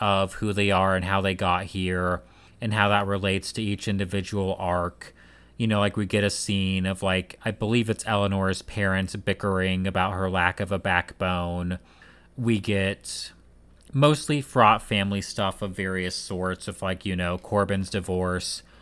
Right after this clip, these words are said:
what I said earlier about Stephanie and her mother. I just like how it's all written. I think, I think it does a really good job of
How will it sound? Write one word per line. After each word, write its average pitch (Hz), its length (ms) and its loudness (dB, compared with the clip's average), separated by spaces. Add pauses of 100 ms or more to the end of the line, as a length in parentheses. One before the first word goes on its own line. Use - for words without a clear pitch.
(160)
what 117 200 2
I 107 80 6
said 101 240 2
earlier 98 320 2
about 95 300 2
Stephanie 92 520 -2
and 92 80 0
her 95 100 -2
mother. 87 560 -2 (340)
I 123 120 6
just 156 240 0
like 104 360 0
how 110 200 4
it's 104 160 0
all 95 260 2
written. 107 640 -2
I 98 180 -2
think, 95 720 -4 (380)
I 131 80 2
think 151 240 2
it 151 80 2
does 139 200 4
a 123 60 4
really 113 360 2
good 101 280 0
job 95 580 2
of 92 840 0